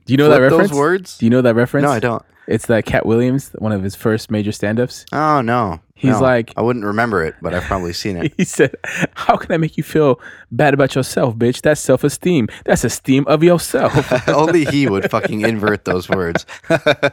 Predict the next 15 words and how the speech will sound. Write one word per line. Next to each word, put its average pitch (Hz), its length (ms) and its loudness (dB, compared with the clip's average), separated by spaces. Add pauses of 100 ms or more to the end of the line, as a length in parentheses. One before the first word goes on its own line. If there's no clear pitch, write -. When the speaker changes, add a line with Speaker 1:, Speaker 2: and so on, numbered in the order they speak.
(240)
Speaker 2:
Fucking 127 600 -6
Cat 104 260 -2
Williams. 87 460 -6 (200)
So, 98 260 -6 (260)
the 120 180 -2
esteem 170 640 -2
of 120 180 -2
self. - 560 -6 (100)
Speaker 1:
Yes. 110 400 -8
Speaker 2:
As 104 180 -4
you 139 320 -6
so 120 300 -4
succinctly 104 800 -10
put 95 300 -12
it. - 440 -8